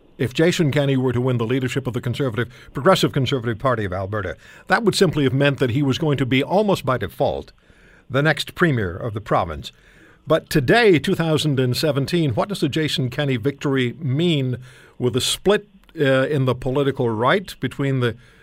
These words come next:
the P Cs and Wildrose? And, uh, and of course, there's also the increasing strength, from what I understand from the demographics in the province of Alberta, increasing strength certainly of the N D P, they're your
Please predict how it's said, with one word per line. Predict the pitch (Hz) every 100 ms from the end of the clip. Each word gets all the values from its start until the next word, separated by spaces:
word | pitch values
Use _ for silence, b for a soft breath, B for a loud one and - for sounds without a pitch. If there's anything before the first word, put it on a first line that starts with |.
| b -
the |
P | 120 147
Cs | 135 143 135 123
and | 117 117
Wildrose? | 143 160 151 147 143 147 - b b b b -
And, | 131 135 131 127
uh, | 131 127 127
and | 139
of | 120
course, | 127 135 123 -
there's | 131 127 123
also | 147 139 151 131 127
the | 131 131 127 131
increasing | 180 180 165 123 123 117
strength, | - 131 135 -
from | 123
what | 120 131
I | 127
understand | 104 - 156 156
from | 135
the | 104
demographics | 113 110 - 165 - - - B B B B
in | 131
the | 123
province | 131 127 127 127
of | 127
Alberta, | 123 117 127
increasing | 135 143 - 160 139 127
strength | 123 - 143 127
certainly | 202 160 131
of | 117
the |
N | 123
D | 120
P, | 117 160 180
they're | 127 123
your | 123